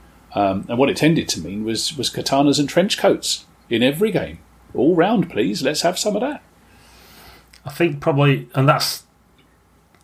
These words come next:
Speaker 2: that's true in broad strokes. I think where your fun comes from is stuff like Gen Con U K. So
Speaker 1: Hmm.
Speaker 2: for a U K market, there's always been a Gen Con in, in America, obviously. But we went to, you know, I think Canberra Sounds, it was that originally, I didn't make it to one of those, but, uh, Luga Burger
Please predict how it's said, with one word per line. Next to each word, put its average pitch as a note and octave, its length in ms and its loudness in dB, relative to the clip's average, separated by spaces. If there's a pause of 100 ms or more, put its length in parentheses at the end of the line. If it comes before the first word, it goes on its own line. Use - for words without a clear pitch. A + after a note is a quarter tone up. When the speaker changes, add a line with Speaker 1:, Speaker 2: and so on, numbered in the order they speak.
(160)
Speaker 2:
that's - 280 -4
true B2+ 340 2
in A2 160 2
broad G#2+ 320 0
strokes. B2+ 520 0
I - 40 -4
think C#3+ 160 0
where C#3 80 4
your A#2+ 100 4
fun B2+ 320 2
comes G2+ 300 -2
from F2+ 300 -8 (640)
is G#2 200 -2
stuff - 400 0
like G#2 220 2
Gen A2 240 2
Con A2+ 240 2
U A2 120 4
K. A#2 360 -4 (500)
So - 160 -2
Speaker 1:
Hmm. A2 80 -2
Speaker 2:
for G#2+ 100 4
a G2+ 60 4
U G2 160 2
K F#2+ 160 0
market, G2 280 0
there's G2 160 -4
always F#2 120 0
been F2+ 140 -6
a - 20 -6
Gen F2 220 -6
Con F#2 260 -4
in, F2+ 300 -4
in F#2 160 -4
America, G2+ 340 -2
obviously. F#2+ 360 -4 (600)
But A2+ 100 2
we C3+ 120 8
went A#2+ 160 4
to, A2 320 2
you A2+ 80 -2
know, F#2 180 -6 (260)
I - 60 -16
think - 200 -6
Canberra A#2 300 2
Sounds, A2+ 280 4
it G#2 40 -2
was G2 100 -2
that G2 140 -2
originally, G2 360 -2
I - 20 -4
didn't G2 140 -6
make G2+ 200 -6
it - 100 -12
to G#2 60 -6
one F#2+ 80 -2
of G2 40 -2
those, G2+ 240 -2
but, G2+ 340 -12
uh, G#2+ 140 -4
Luga A#2 260 6
Burger G#2 480 0